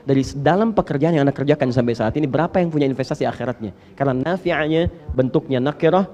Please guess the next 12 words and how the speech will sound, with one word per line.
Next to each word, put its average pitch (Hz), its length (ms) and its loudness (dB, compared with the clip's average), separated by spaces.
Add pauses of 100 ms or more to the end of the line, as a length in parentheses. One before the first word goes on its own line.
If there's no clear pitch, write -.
ini 143 160 0
nakirah. 117 560 -2
Ilman 165 400 4
nafi'a. 151 400 2
Semua 208 400 2
pengetahuan 175 640 2 (240)
mesti 147 400 0
ada 147 400 2
saham 117 400 0
akhirat 131 480 -2
yang 113 160 -4
dibawa 113 560 0